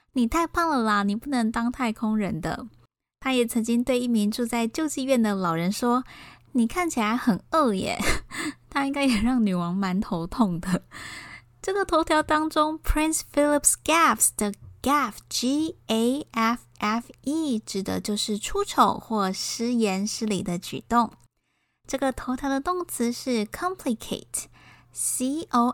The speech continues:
M P L I C A T E，指的就是使什么东西复杂化。我们比较常听到的是它的形容词，也就是complicated，很复杂的。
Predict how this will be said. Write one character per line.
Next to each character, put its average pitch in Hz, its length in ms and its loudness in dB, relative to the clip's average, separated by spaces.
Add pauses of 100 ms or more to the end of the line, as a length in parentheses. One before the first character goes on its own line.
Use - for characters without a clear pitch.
M 214 380 0 (160)
P 214 420 -4 (100)
L 190 340 -2
I 185 300 -2
C 185 380 -4
A 175 180 -4
T - 320 -4
E， 294 400 -2 (240)
指 - 140 -4
的 254 100 2
就 302 160 -2
是 294 280 -6
使 - 280 -6
什 349 160 -6
么 226 160 0
东 220 220 0
西 233 260 -4
复 233 280 -4
杂 175 320 -4
化。 - 360 0 (600)
我 254 80 -4
们 269 160 2
比 254 80 -2
较 339 160 0
常 262 280 0
听 294 200 -4
到 294 160 0
的 233 140 -2
是 226 200 -4
它 208 200 -4
的 196 120 -4
形 190 240 -2
容 190 220 -2
词， - 260 -4
也 156 140 -6
就 185 160 -6
是 190 220 -4
complicated， 254 800 -6 (400)
很 196 340 -2
复 240 300 -4
杂 214 240 -8
的。 208 240 -4